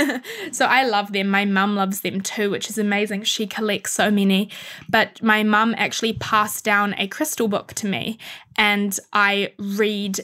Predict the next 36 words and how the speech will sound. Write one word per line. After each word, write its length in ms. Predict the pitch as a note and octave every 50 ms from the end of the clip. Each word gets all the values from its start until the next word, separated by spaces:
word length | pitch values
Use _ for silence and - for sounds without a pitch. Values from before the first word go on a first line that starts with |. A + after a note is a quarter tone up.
| -
the 220 | - G#3+ G3+ G3 G3
crystal 500 | F#3+ - - B3+ A3 - - - A3+ G#3+
book 380 | G3 G3 G3+ F3+ - - - -
with 220 | - A3+ G#3+ F#3+ -
all 140 | - A3 A3
the 80 | A3 G#3
crystals. 400 | - A#3+ A3 - A3 G#3 G#3 -
There 160 | A3 G#3 G#3
are 80 | G3+
loads 440 | G3+ G3+ G3+ G#3 G#3 G3 G#3 G#3+ G3
of 160 | A3 G3 - -
books 360 | G3+ - - - - - -
that 220 | - G#3 G3+ -
are 100 | - G#3 -
able 300 | G3+ G#3 G#3 G#3 A3 G#3+
to 120 | G3 A#3 A3
provide 480 | - A3+ G#3+ G3 G3+ G3 G3 G3 F#3+
you 100 | A3 G3+
on 140 | G3+ G3 G3
that, 360 | G3 F#3+ F#3+ - - - - - - - - - - - - _
um, 400 | - G#3+ G#3 G#3 G3+ G3+ G3+ F#3+ - -
and 160 | - A3 G#3+
the 100 | G#3 G#3+
exact 420 | G#3 G3 G#3 G3 G#3 G3+ - - -
properties 500 | - A3+ G#3 G3+ - G#3+ A3+ A3 G3 G#3+
of 100 | G3+ G3
certain 360 | - - A3+ G#3 F3 G#3 G3+
crystals. 640 | - - G#3+ - - B3+ C4 D4 F4+ G4 F#4+ - - - - - - - - - -
My 160 | - G#3+ G#3+
recommendation 800 | G#3 G#3+ G#3+ - A#3 A3+ A3 G#3+ G#3+ G#3 G#3 G#3 - A3 A3 G#3+
would 240 | A3 A3 G3+ G3 -
be 480 | G#3+ G#3 G#3 G#3+ G#3+ G#3+ A3 G#3+ - _
to 360 | - - - B3+ A#3+ A#3 A#3 - -
start 600 | - - - - - G#3+ G3+ G3+ G#3 - - -
small. 640 | - - - G#3+ G3+ G3 G3 G3+ A#3+ D4+ F4 F4+ - - - - - - - _ _
Google 760 | - A#3+ A#3+ B3 G#3+ B3 B3 B3 B3 A#3+ B3+ C4 C4 C4+ C4+